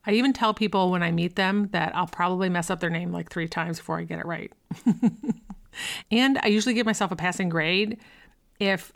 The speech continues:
I'm close, like, if I get most of the letters right, or it rhymes, or it just makes sense. <laughs> And of course, that's my opinion. My kids are like, "Mom, really? That's ridiculous." They're like, "All right, close enough." <laughs>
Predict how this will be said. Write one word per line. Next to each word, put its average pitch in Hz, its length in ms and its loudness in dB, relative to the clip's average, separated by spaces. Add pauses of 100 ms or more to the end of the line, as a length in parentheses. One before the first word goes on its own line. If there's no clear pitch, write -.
I'm 196 160 4
close, - 440 0
like, 190 120 2
if 196 80 4
I 185 80 4
get 208 120 2
most 220 380 6
of 208 80 4
the 190 100 4
letters 175 460 2
right, 175 500 0 (380)
or 190 180 4
it 185 60 4
rhymes, 180 840 2 (500)
or 196 180 4
it 180 40 2
just 180 160 -2
makes 165 200 -2
sense. - 440 -8
<laughs> - 240 -2 (460)
And 226 200 2
of 185 80 -2
course, 226 280 2
that's 220 320 0 (320)
my 214 160 4
opinion. 175 680 0 (300)
My 190 100 2
kids 190 220 0
are 185 40 2
like, 170 160 0
"Mom, 165 260 2
really? 180 520 2 (380)
That's - 160 -6
ridiculous." 170 640 -2
They're 175 140 -6
like, 170 180 -8
"All 175 60 -2
right, 170 180 -4
close 165 240 -8
enough." - 320 -12 (160)
<laughs> - 160 -18